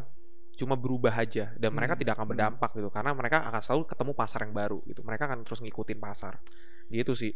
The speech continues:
Speaker 1: Bisnis entertainment ya. Eh, andai-, itu andaikan, andaikan akan selalu begini terus. Sa-, sayangnya kan nggak mungkin kayak gini terus. Pasti kan akan kembali lagi seperti,
Speaker 2: Iya, iya.
Speaker 1: eh, biasa.
Speaker 2: Hmm, hmm.
Speaker 1: Cuma mungkin gayanya aja berubah gitu. Jadi,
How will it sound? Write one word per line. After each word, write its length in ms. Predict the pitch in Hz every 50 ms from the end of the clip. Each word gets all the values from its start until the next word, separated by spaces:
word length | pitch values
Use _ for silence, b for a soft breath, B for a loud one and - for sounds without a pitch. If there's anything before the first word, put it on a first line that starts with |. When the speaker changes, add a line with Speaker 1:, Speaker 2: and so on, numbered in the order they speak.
| - B B B B B B B
Speaker 1:
Bisnis 220 | - 131 139 139
entertainment 400 | 156 139 135 143 143 151 180 202
ya. 240 | 165 156 117 131 139
Eh, 960 | 127 117 104 95 - 92 98 - - 113 107 110 110 110 110 110 110 110 107 104 -
andai-, 380 | - 135 139 139 139 143 139 143
itu 160 | 147 151 220
andaikan, 840 | 208 147 143 139 135 127 135 131 - 151 143 143 139 139 139 135 127
andaikan 680 | 127 120 117 117 110 107 107 107 - 120 120 127 139 143
akan 220 | 120 110 117 107
selalu 260 | - - 110 107 107 117 110
begini 220 | 110 104 101 104
terus. 400 | 104 - 104 101 101 101 98 -
Sa-, 160 | - 113 107 -
sayangnya 360 | - - 120 107 107 110 117
kan 100 | 147 151
nggak 100 | 123 113
mungkin 160 | 113 110 110
kayak 140 | 110 113 107
gini 80 | 107 107
terus. 300 | 107 - 113 107 107 107
Pasti 200 | - 113 110 -
kan 160 | - - 131 139 B B B B B B B B
akan 200 | - 104 - 101
kembali 300 | - - 98 98 101 101
lagi 300 | 101 98 104 107 104 107
seperti, 260 | 101 - - - 139
Speaker 2:
Iya, 120 | 135 127 123
iya. 220 | 117 117 113 113 117
Speaker 1:
eh, 160 | 127 107 101
biasa. 380 | 101 101 98 95 98 - - 101
Speaker 2:
Hmm, 140 | 95 95 92
hmm. 120 | 92 95
Speaker 1:
Cuma 160 | - 101 104
mungkin 320 | 107 107 104 101 120 113 110
gayanya 480 | 101 101 101 101 98 101 101 98 98
aja 100 | 101 104
berubah 560 | 110 101 - 107 101 104 120 95 95 95 - -
gitu. 200 | - - - - - - - - B B B B B B B B B B B B B B B B B B - - - - - -
Jadi, 220 | 104 104 104